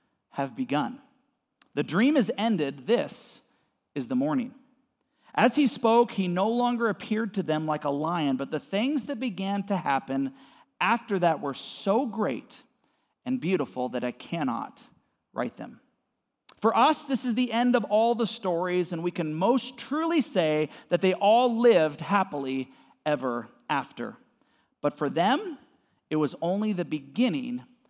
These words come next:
of the real story. All their lives in this world and all their adventures in Narnia had only been the cover and the title page. Now, at last, they were beginning chapter one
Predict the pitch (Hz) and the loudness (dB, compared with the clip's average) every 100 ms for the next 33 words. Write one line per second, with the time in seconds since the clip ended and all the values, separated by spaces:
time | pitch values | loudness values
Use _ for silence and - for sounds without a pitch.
0 | _ _ _ - 139 165 170 202 147 - | _ _ _ -6 -4 -4 -4 0 0 -2
1 | - 117 107 98 _ _ _ _ _ _ | -6 -6 -6 -10 _ _ _ _ _ _
2 | - 175 220 277 294 247 214 214 220 190 | 0 6 8 8 6 6 6 6 4 2
3 | 220 226 208 170 170 170 170 151 160 190 | 0 -2 -4 -4 0 2 2 0 4 6
4 | 247 302 320 285 262 208 226 226 233 202 | 8 8 8 6 2 2 0 0 -2 0
5 | 226 190 170 170 165 170 156 147 - 180 | 0 0 0 -4 -2 -2 0 -2 -4 -4
6 | 196 233 240 170 170 156 147 135 131 131 | -2 0 0 -2 -4 -2 -2 -4 -6 -10
7 | - 147 143 135 117 _ _ _ _ - | -6 -4 -4 -6 -10 _ _ _ _ -8
8 | 135 127 - 131 110 - 110 - - _ | -4 -4 -2 -2 -4 -10 -12 -14 -20 _
9 | _ _ _ _ - 123 139 160 196 220 | _ _ _ _ -8 2 4 4 2 0
10 | 214 - _ _ _ _ _ 180 190 139 | -4 -12 _ _ _ _ _ -4 0 0
11 | 120 127 - - - _ _ _ _ - | 0 -6 -12 -16 -20 _ _ _ _ -4
12 | 139 143 131 135 135 170 190 180 - 170 | -2 -2 -2 -6 -4 -4 -4 -6 -2 -2
13 | 175 214 190 143 120 117 - | -2 -4 -4 -4 -4 -6 -12